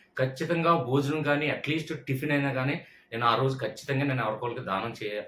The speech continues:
దానం చేయడం జరుగుతుంది. అదేవిధంగా నా చుట్టుపక్కల ఉన్న చిన్న చిన్న సమస్యలు లాంటివి, అంటే చూడండి, ఒక మహిళ, గర్భిణీ మహిళ పాపం బాగా పూర్,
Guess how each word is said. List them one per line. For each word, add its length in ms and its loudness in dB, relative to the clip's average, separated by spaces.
దానం 280 -2
చేయడం 220 -6
జరుగుతుంది. 560 -6
అదేవిధంగా 840 2
నా 460 4
చుట్టుపక్కల 520 0
ఉన్న 460 2
చిన్న 180 0
చిన్న 200 4
సమస్యలు 480 0
లాంటివి, 360 -2
అంటే 460 0
చూడండి, 220 2
ఒక 140 0
మహిళ, 360 2
గర్భిణీ 300 0
మహిళ 280 0
పాపం 500 -4
బాగా 500 -2
పూర్, 380 -2